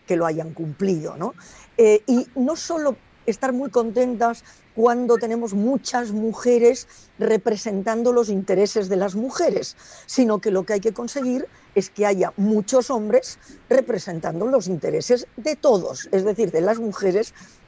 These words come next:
y de los hombres. Y, eh, a nivel práctico, eh, se puede hacer una, un, hay un dato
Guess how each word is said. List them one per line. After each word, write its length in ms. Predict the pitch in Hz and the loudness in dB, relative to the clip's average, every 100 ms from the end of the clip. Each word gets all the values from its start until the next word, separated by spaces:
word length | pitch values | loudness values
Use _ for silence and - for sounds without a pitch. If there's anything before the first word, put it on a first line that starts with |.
| _ | _
y 120 | 277 | 2
de 140 | 240 185 | 4 2
los 200 | 160 156 | 0 -4
hombres. 400 | - - - - - - _ | -10 -12 -14 -14 -20 -20 _
Y, 180 | 311 330 - _ _ | 4 4 -2 _ _
eh, 120 | 247 226 | 4 4
a 60 | 202 | 4
nivel 280 | 196 226 311 | 2 0 0
práctico, 600 | 311 277 - 208 220 269 _ - - _ - | -2 -4 -4 -2 -2 -2 _ -20 -20 _ 0
eh, 180 | 208 196 | 2 2
se 160 | - | -2
puede 200 | 190 247 | -2 0
hacer 260 | 262 269 302 - - _ - | 0 0 -2 -6 -20 _ -2
una, 300 | 262 240 - | 0 0 -2
un, 800 | 226 240 226 214 202 196 185 180 - | -4 -4 -4 -4 -4 -2 -4 -6 -4
hay 100 | 196 | -4
un 120 | 226 | -2
dato 280 | 233 233 262 | -2 -2 -4